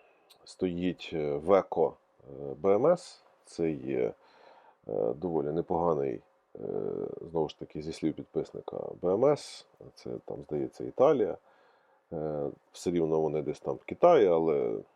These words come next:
сервіс і підтримка звідти йде. І це акумулятор, який,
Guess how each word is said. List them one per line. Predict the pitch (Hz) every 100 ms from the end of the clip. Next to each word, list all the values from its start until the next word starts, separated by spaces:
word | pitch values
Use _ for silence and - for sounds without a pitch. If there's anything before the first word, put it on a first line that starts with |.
| _ _ _ 50 55 53 50
сервіс | - - - 127 90 85 - -
і | - 73 69
підтримка | - - 80 78 -
звідти | 69 69 - -
йде. | 50 53 - _ _ _ _ _ _ _ _
І | 98 90 85
це | - 139
акумулятор, | - 95 120 170 101
який, | 90 - 107 110 98 82 -